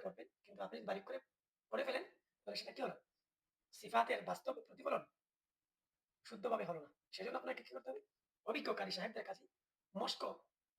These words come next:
করে নিতে হবে, তাদের কাছ থেকে জেনে নিতে হবে। মোট কথা, কোরআন শরীফ তারতিলের সাথে পড়তে হলে তাজবিদের তাত্ত্বিক জ্ঞান অর্জন করে অভিজ্ঞ কারি সাহেবের কাছে মস্ক করা একান্ত প্রয়োজন। সিফাত কাকে বলে? আপনার কাছে আমার প্রশ্ন, উহা কত প্রকার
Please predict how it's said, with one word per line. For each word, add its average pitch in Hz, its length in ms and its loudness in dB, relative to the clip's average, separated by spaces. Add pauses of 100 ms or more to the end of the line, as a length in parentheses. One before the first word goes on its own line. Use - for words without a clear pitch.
(560)
করে 233 160 4
নিতে - 140 -2
হবে, - 160 0
তাদের 190 200 -8
কাছ - 120 -6
থেকে - 120 -12 (340)
জেনে 202 180 0
নিতে 185 140 -4
হবে। - 120 -16 (180)
মোট 220 140 -6
কথা, 262 160 2
কোরআন - 200 0
শরীফ - 200 -10
তারতিলের - 300 -6
সাথে 208 180 -6
পড়তে - 180 -20
হলে 180 100 -6 (680)
তাজবিদের 220 400 4 (680)
তাত্ত্বিক - 320 0 (120)
জ্ঞান 196 240 4
অর্জন 185 240 -10
করে 214 120 -6 (400)
অভিজ্ঞ 254 240 -4 (100)
কারি 196 180 2
সাহেবের 269 280 2
কাছে 208 180 0
মস্ক 180 220 -8
করা 190 120 -4
একান্ত 226 220 -8 (960)
প্রয়োজন। 98 280 -2 (1900)
সিফাত - 360 4
কাকে 226 200 4
বলে? 165 180 -4
আপনার 233 160 -8
কাছে 220 140 -10
আমার 202 120 -6
প্রশ্ন, 180 220 -14
উহা 208 160 2
কত 214 180 -10
প্রকার - 140 -4